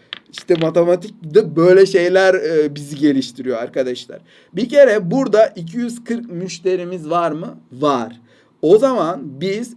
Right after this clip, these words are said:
üç yüz altmış derecede iki yüz kırk müşteri varsa, he, bu yüz kırk dört derecede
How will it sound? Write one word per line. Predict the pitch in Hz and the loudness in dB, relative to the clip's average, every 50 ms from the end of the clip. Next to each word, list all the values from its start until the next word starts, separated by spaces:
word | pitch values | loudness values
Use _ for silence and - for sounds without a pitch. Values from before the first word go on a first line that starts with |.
| _ - | _ -8
üç | 170 185 233 233 - - 165 | -6 -6 -6 -6 -8 -6 -4
yüz | 147 135 135 - - _ | -4 -4 -4 -6 -10 _
altmış | - 147 151 156 156 - 139 135 143 165 208 226 - - 170 160 131 | -4 -2 -2 -4 -4 -6 -8 -6 -6 -6 -6 -6 -8 -10 -8 -2 0
derecede | 143 151 156 160 160 165 147 156 160 170 170 160 139 131 127 127 143 - - _ _ _ _ _ _ _ - | 0 2 2 2 0 0 0 0 0 0 0 0 0 -2 -2 -4 -8 -10 -14 _ _ _ _ _ _ _ -10
iki | 165 165 175 170 165 - - | -8 -8 -8 -8 -8 -8 -6
yüz | 233 226 220 202 196 170 165 - - | -4 -2 -2 -2 -2 -4 -6 -10 -8
kırk | - - 170 175 180 165 156 | 0 4 4 4 4 2 -4
müşteri | 147 143 160 175 170 - - - 170 165 165 160 165 151 139 | -6 -6 -6 -6 -6 -8 -6 -4 -2 0 0 0 -2 0 0
varsa, | 139 139 156 175 190 190 165 - - 147 127 127 131 143 156 175 196 226 233 240 247 - - _ _ _ _ _ _ _ | -2 0 0 0 -2 -4 -4 -6 -6 -4 -4 -2 -2 -4 -4 -4 -4 -4 -6 -6 -8 -10 -16 _ _ _ _ _ _ _
he, | - 170 190 185 185 180 180 175 170 170 170 165 160 156 151 147 143 139 135 131 123 117 113 117 127 143 | -10 -8 -6 -4 -2 -2 0 0 0 0 0 0 -2 -2 -2 -4 -4 -4 -4 -6 -6 -8 -8 -8 -8 -8
bu | 175 180 | -8 -6
yüz | 180 196 185 165 - | -8 -10 -10 -8 -4
kırk | - 190 180 - - - | -2 -2 -2 -2 -2 -2
dört | 202 196 196 190 - - | 0 0 0 -2 -2 0
derecede | 185 170 160 156 151 151 139 131 143 139 127 135 143 156 175 190 196 202 202 202 202 202 | 2 2 4 4 2 2 2 2 2 2 2 2 4 6 6 6 6 6 4 4 2 0